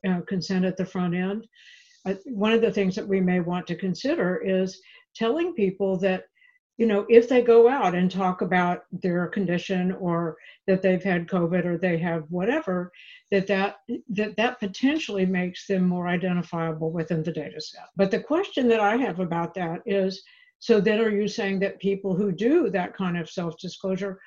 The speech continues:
which they do for a lot of reasons, for support, for, you know, many things,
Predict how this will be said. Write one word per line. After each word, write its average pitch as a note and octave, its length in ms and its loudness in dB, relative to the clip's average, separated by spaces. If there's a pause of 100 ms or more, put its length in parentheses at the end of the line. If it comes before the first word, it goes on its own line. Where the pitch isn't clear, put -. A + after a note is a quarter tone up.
(240)
which C4+ 280 -4
they C4+ 160 0
do C4 240 -2
for C4+ 380 -8
a C4+ 60 -2
lot C4 460 -6 (100)
of A3+ 180 -6
reasons, A3+ 560 -8 (100)
for F3+ 220 -4
support, D#4 760 -4 (100)
for, F3 400 -2 (460)
you C4 120 4
know, G#3+ 180 6
many A#3+ 420 2
things, E3+ 680 -10